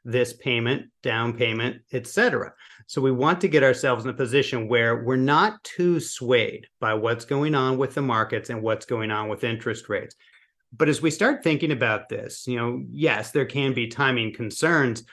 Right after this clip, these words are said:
but if you do have plans to stay in that home for a while, then those concerns are really lessened. It is time that takes that burden off. If we look, though, on average at the value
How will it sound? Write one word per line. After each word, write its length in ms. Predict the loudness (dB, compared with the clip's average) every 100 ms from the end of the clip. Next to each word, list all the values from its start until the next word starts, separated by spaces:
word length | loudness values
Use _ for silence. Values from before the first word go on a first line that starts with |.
| -20 _ _
but 100 | -4
if 100 | -2
you 60 | 0
do 180 | 4 4
have 160 | 4
plans 340 | 0 0 2 0
to 80 | -2
stay 220 | 0 0
in 80 | 0
that 160 | -2
home 260 | -2 -4 -2
for 220 | -2 -2
a 100 | 0
while, 680 | 0 2 4 2 0 -2 -6 _ _ _ 0
then 160 | 4
those 260 | 4 4 2
concerns 420 | 0 2 2 2
are 80 | 0
really 380 | 2 0 0 -2
lessened. 640 | -4 -2 -2 -4 -14 -16 -6
It 180 | -2
is 240 | 0 -2 -4
time 680 | -14 0 2 2 0 -2
that 220 | -4 -4 -2
takes 300 | -2 -2 -4
that 240 | -4 -2
burden 400 | 0 0 -2 -4
off. 380 | 2 2 2 -8 _ _ _ _ _ -14
If 140 | -2
we 140 | 0
look, 280 | 2 2 2
though, 200 | 4 6
on 160 | 4 4
average 500 | 2 2 0 -2 -4
at 160 | -6
the 100 | -6
value 840 | -8 -4 2 6 6 4 2 0